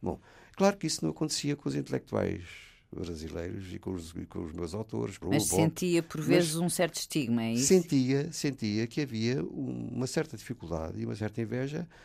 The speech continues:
Speaker 1: em relação a posições de uma pessoa que não é de lá. Eh, o sentido de pertença a uma nacionalidade que não é, não é negativo,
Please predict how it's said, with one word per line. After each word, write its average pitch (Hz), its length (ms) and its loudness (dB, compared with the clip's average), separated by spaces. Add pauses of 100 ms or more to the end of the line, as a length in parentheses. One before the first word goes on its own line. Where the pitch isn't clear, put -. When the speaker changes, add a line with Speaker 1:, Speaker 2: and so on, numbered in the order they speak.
(180)
Speaker 1:
em 170 120 2
relação 131 580 -2
a 135 60 -6
posições 135 640 -6
de 151 80 -10
uma 147 140 -4
pessoa 143 320 -6
que 143 100 -8
não 147 100 -2
é 156 80 0
de 165 120 -4
lá. 135 180 -2 (340)
Eh, - 280 -4
o 139 80 -8
sentido 170 320 0
de - 40 -14
pertença 110 680 2 (160)
a 107 80 2
uma 117 140 2
nacionalidade 90 680 0 (140)
que - 140 -14
não 104 240 0
é, 82 420 -4
não 107 320 4
é 113 60 8
negativo, 95 640 0